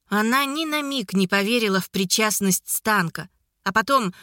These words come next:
попросила его не возвращаться, пока все не выяснится. Станка с неохотой согласился. Оба они были уверены, что разлука долго не продлится, но вышло по-другому.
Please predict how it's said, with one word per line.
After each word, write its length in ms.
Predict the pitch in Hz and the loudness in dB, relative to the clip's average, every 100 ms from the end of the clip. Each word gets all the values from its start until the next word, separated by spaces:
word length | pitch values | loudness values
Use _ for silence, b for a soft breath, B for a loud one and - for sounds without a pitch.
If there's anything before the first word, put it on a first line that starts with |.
| B B | B B
попросила 480 | - - 240 285 269 | -6 -2 0 0 0
его 260 | 262 247 285 | 0 0 0
не 160 | 254 | 0
возвращаться, 880 | 240 214 247 240 302 294 - 160 - b | -2 0 0 0 0 -2 -2 -6 -6 b
пока 240 | b 226 247 | b 0 0
все 240 | - 302 | 0 -2
не 160 | 294 277 | -2 -2
выяснится. 760 | 254 214 175 185 165 - 165 - _ _ _ _ _ _ - | 0 0 0 0 -2 -4 -6 -10 _ _ _ _ _ _ -10
Станка 540 | - 202 233 214 233 | -2 2 2 2 0
с 120 | - | 2
неохотой 580 | 214 202 - 226 - 208 | 2 0 0 -2 0 0
согласился. 880 | 208 190 208 196 262 240 - 156 - _ _ - | 0 0 0 0 -2 -2 -4 -6 -10 _ _ -4
Оба 340 | 311 196 190 | 0 4 4
они 220 | 180 196 | 4 2
были 280 | 185 240 220 | 2 2 2
уверены, 560 | 208 196 269 247 220 202 | 2 2 0 0 0 0
что 180 | 220 | 2
разлука 560 | 214 196 196 277 269 254 | 2 2 0 -4 -2 -2
долго 400 | 202 247 226 214 | 2 0 0 -2
не 140 | 214 | -2
продлится, 640 | 196 220 196 202 175 - 160 | -2 -2 -2 -4 -4 -4 -4
но 400 | 160 170 175 160 b b b b | -2 0 -2 -4 b b b b
вышло 440 | 156 214 - 208 | -4 0 0 0
по-другому. 800 | 190 202 190 185 202 233 170 190 | 0 0 0 -2 0 0 0 -4